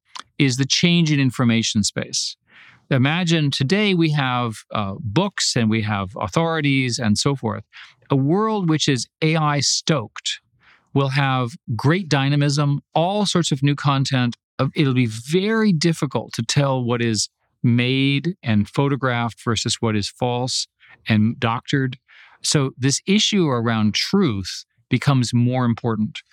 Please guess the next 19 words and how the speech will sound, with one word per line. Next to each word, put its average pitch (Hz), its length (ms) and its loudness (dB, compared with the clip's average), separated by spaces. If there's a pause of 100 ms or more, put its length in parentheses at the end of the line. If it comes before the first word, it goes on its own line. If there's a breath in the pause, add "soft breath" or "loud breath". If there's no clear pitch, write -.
(340 loud breath)
And 135 80 2
since 139 180 0
we 143 100 2
don't 190 240 0
have 170 200 2
a 131 80 2
uniform 135 500 2
definition 120 520 0
of 101 160 0
truth, 131 500 -2 (340 loud breath)
it's 135 140 0
hard 156 240 0
to 139 80 2
build 127 220 0
a 117 40 0
system 127 420 0
to 113 160 -2
enforce 110 420 -4
it. 113 100 -12